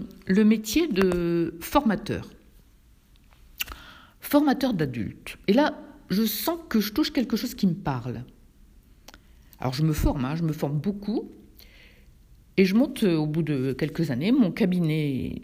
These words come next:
de consultante en communication et management. Avec l'idée précise, hein,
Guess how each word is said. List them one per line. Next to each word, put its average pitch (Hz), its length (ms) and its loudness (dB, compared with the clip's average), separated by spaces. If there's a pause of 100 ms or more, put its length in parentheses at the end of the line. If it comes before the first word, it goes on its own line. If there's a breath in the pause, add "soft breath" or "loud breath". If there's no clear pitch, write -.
de 147 100 0
consultante 202 720 0
en 165 100 0
communication 185 680 4
et 254 60 6
management. 156 680 -2 (1040 loud breath)
Avec 240 280 4
l'idée 214 520 4 (200)
précise, 156 500 0
hein, 147 120 -6